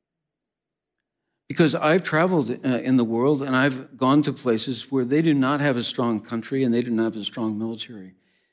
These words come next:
And I sit in homes and have dinner with people, and their trust in Yahweh is higher than mine,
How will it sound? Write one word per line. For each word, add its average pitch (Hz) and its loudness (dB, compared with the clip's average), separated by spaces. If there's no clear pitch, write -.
And 120 0
I 117 4
sit 151 0
in 113 0
homes 127 2
and 107 -2
have 107 -6
dinner 123 0
with 117 -4
people, 131 -6
and 117 0
their 156 0
trust - 0
in 120 2
Yahweh 151 2
is 117 0
higher 147 0
than 131 -2
mine, 85 -8